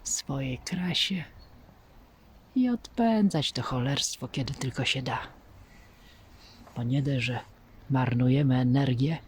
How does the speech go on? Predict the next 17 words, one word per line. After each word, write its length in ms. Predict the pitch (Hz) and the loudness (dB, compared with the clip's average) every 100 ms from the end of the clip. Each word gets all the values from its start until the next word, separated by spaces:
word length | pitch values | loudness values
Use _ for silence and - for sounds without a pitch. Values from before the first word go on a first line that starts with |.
| - - - - - - - - - - | -18 -20 -20 -20 -20 -20 -20 -20 -20 -4
na 260 | 139 143 135 | 2 4 2
wroga 480 | 110 143 151 135 127 | 0 2 2 2 2
niewidzialnego, 920 | 135 135 127 135 127 131 127 156 180 - - - - - - - - - - | 4 4 2 0 2 2 0 -2 -4 -8 -20 -20 -20 -14 -12 -12 -14 -14 -10
to 100 | 233 | -8
po 140 | - - | -8 -8
prostu 500 | - - - - 156 | -6 -4 -4 -2 0
nic 340 | 131 123 - | 0 0 -4
to 80 | 135 | -6
nie 180 | 131 127 | -4 -2
daje. 340 | 139 143 139 - - - - - - - - - - - | -4 -4 -6 -10 -14 -16 -16 -16 -18 -20 -20 -20 -14 -8
Ale 220 | 180 - | -6 -4
piękne 540 | - 139 127 123 - 120 | -6 -4 -4 -4 -4 -2
cienie 460 | - 139 131 127 | -2 -2 -4 -6
kładą 520 | - 123 127 123 123 123 | -6 -8 -6 -6 -4 -4
się 180 | - | -4
na 160 | 123 120 | -4 -8
tej 320 | - 110 - | -8 -8 -10